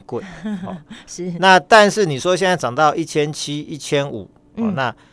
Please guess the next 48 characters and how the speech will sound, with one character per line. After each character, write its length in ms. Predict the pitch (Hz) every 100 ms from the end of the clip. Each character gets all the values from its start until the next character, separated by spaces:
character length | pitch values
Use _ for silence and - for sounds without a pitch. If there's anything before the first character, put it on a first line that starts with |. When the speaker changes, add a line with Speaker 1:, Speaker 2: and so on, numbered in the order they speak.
| _ -
Speaker 1:
你 120 | 131
觉 140 | 139
得 120 | 156
一 100 | 185
千 180 | 165 175
七、 160 | 160 170
一 20 |
千 180 | 156 156
五 120 | 127
的 140 | 101
涨 200 | 107 101
三 180 | 92 123
成 140 | 123 104
容 180 | 95 107
易， 40 | 98
还 380 | - - 110 127
是 340 | - 165 123 -
九 240 | - 104
十 160 | 101 117
块 220 | - 135
的 100 | 110
涨 180 | 104 90
三 200 | - 110
成 180 | 110 92
容 180 | 92
易？ 120 | 104 98
Speaker 2:
九 140 | - 170
十 120 | 170
块 280 | 165 202 165
的。 60 | 151 - -
Speaker 1:
啊， 140 | 240 370 349 -
啊， 220 | 104 101
我 340 | - 120 113
个 220 | - 190
人 180 | 151 117
认 160 | 127 135
为 160 | 98
啦， 120 | 92 92
Speaker 2:
<laughs> 20 |
Speaker 1:
因 120 | 139
为 220 | 147 135 120 - -
一 80 | 156
千 140 | 160
七、 140 | 139
一 40 | 156
千 180 | 147 143
五 120 | 104
的， 240 | 101 95